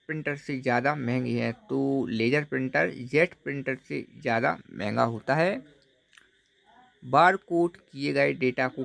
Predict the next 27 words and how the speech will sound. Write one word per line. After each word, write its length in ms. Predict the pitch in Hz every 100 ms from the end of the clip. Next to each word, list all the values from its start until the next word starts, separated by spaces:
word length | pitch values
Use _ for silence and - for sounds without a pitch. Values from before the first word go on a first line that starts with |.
| -
पढ़ने 300 | 117 123 131
के 160 | 131 127
लिए 300 | 117 127 156 -
किस 120 | 190 202 - -
डिवाइस 480 | 123 127 127 135 -
का 200 | - 160 -
यूज़ 360 | 120 139 147 -
किया 240 | - 127
जाता 260 | 127 131 151
है? 80 |
तो 180 | 160 156
इसके 300 | 156 - 160
लिए 260 | 151 160 160
बारकोड 720 | 127 127 123 123 - 135 151 -
रीडर 380 | 120 120 135 147
डिवाइस 400 | 123 117 113 -
का 200 | 165 185 -
यूज़ 400 | 127 139 170 - -
किया 200 | 113 113
जाता 280 | 120 - 139
है। 300 | 160 202 247 _ _ _ _ _ _ _ _ _ _ _
निम्न 420 | - 151 202 214
में 120 | 202 208
से 120 | 208
कौन 420 | - 156 147 147
सी 200 | 196 190
एक 100 | 190